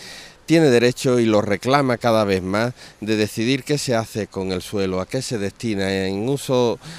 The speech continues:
para, en, en interés de quién va a ir ese uso, etcétera. Y creemos que, eh, un tema tan central como el de la Plaza de la Merced merece también esa consulta ciudadana en Málaga.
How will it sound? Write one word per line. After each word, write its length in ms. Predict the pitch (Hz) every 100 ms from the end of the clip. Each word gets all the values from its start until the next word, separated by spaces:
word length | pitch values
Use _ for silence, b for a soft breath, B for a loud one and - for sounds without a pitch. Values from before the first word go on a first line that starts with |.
| 139 104
para, 300 | 117 113 110
en, 440 | 104 113 101 113 -
en 160 | 117 117
interés 360 | 113 131 143
de 100 | 139
quién 240 | - 127 110
va 60 |
a 60 | 113
ir 160 | 110 107
ese 260 | - 107
uso, 400 | 104 107 104 87 B B B B
etcétera. 400 | 95 - 90 95
Y 40 | 92
creemos 340 | 104 120 131
que, 400 | - 113 101 - -
eh, 280 | 104 101 -
un 160 | 131 123
tema 240 | 127 113
tan 240 | 131 117
central 560 | - 113 101 143 135 104
como 320 | 113 104 101
el 100 | 98
de 160 | 90 92
la 480 | 90 90 87 87 82
Plaza 400 | 120 127 - 104
de 80 | 95
la 120 | 113
Merced 440 | 117 90 - 107 B B B 101
merece 560 | 101 95 104 - 113
también 400 | 101 92 92 95
esa 240 | 98 - 87
consulta 440 | 87 - 90 92
ciudadana 360 | 82 85 85 82
en 60 |
Málaga. 380 | 80 80 76 76